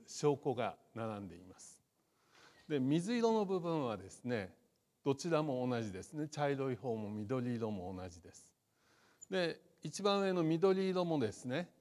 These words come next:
左から生物学、天文学、地質学、歴史、英語、えー、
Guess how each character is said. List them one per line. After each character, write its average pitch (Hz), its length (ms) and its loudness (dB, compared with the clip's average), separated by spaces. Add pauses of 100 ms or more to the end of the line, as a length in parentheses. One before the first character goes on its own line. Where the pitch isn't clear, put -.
(380)
左 143 360 2
か 143 120 -2
ら 127 120 2
生 156 240 0
物 139 260 -6
学、 117 340 -4
天 139 220 -2
文 135 220 0
学、 113 280 -6
地 - 100 -18
質 - 360 -12
学、 117 440 -4
歴 104 200 -8
史、 - 360 -10 (560)
英 127 320 -2
語、 120 260 -4 (500)
え 107 320 -8
ー、 - 40 -16